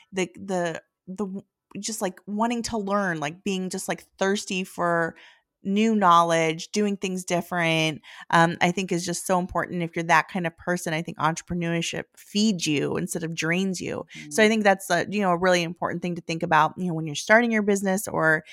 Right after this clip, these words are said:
Speaker 1: again, you know, we always talk about, "Hey, what lights you up? What are the things that drain the life out of you?" Um, and I think in order to be a good ar-,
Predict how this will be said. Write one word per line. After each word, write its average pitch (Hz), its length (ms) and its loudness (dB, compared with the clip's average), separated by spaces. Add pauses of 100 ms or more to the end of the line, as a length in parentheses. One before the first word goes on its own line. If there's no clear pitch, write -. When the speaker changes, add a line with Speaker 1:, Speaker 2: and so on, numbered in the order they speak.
(240)
Speaker 1:
again, 180 340 4
you 175 100 -2
know, 175 40 2
we 175 80 4
always 180 240 2
talk 175 220 -2
about, 170 160 0
"Hey, 202 160 0
what 170 200 -4
lights 160 240 -6
you 190 120 -2
up? 214 240 2
What 185 180 -4
are 160 60 0
the 165 80 -2
things 175 260 -10
that - 160 -8
drain 170 220 0
the 170 80 -4
life 208 280 2
out 208 160 4
of 196 120 -2
you?" 196 320 0 (340)
Um, 175 540 6 (200)
and 170 640 -2
I 190 120 -2
think 185 200 -8
in 180 80 -4
order 180 300 2
to - 160 -8
be 185 100 2
a 170 80 2
good 170 140 -2
ar-, 165 180 2